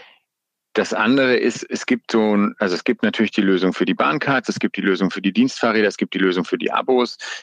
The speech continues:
die Sharing-Sachen sind noch ungeklärt sozusagen. Also wie, wie kriege ich das hin, dass man, ähm, zum Beispiel ein, ein Carsharing oder ein, ein Bikesharing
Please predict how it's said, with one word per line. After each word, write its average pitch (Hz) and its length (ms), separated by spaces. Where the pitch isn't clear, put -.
die 104 100
Sharing-Sachen 101 840
sind 92 260
noch - 180
ungeklärt 85 760
sozusagen. 82 580
Also 82 240
wie, 107 380
wie 110 80
kriege 110 200
ich - 80
das 90 120
hin, 131 400
dass 98 320
man, 101 420
ähm, 95 560
zum 101 140
Beispiel 95 420
ein, 92 380
ein 95 140
Carsharing 101 600
oder 90 200
ein, 90 160
ein 90 160
Bikesharing 95 680